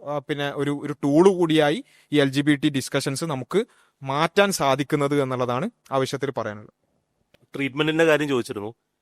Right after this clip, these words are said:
Speaker 2: അതില്, ആ, നമ്മൾ മനസ്സിലാക്കേണ്ടത് എന്തേലും ഒരു കാര്യത്തിന് ട്രീറ്റ്മെന്റ് ഇല്ല എന്നതുകൊണ്ട്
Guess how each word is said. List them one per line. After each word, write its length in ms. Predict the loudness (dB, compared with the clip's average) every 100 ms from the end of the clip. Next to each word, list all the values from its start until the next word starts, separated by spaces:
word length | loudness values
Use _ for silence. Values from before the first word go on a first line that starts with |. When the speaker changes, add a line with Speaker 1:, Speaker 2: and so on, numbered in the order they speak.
| _ _
Speaker 2:
അതില്, 500 | -4 0 2 0 -2
ആ, 220 | -2 0 -2
നമ്മൾ 220 | -2 0
മനസ്സിലാക്കേണ്ടത് 840 | -2 0 0 0 0 0 0 -4 -12 _ _ _ _ _ _ _ _ _ _ _
എന്തേലും 260 | -4 2 4
ഒരു 120 | 6
കാര്യത്തിന് 400 | 4 4 2 -4 -4
ട്രീറ്റ്മെന്റ് 440 | -4 -4 -6 -4
ഇല്ല 460 | -6 -6 0 2 4
എന്നതുകൊണ്ട് 560 | 2 -2 -4 -6 -8